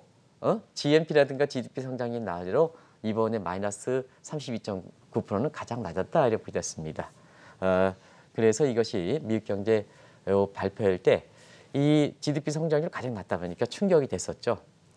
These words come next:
그래서 독일 성장률과 함께 겹쳐가지고 한때는 다우존스 지수가 이렇게 마이너스 오백사십, 어, 포인트까지 떨어졌었습니다.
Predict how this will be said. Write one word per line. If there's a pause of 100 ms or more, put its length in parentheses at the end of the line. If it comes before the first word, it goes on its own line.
그래서
독일
성장률과
함께
겹쳐가지고 (420)
한때는
다우존스
지수가 (460)
이렇게 (360)
마이너스 (280)
오백사십, (260)
어,
포인트까지
떨어졌었습니다.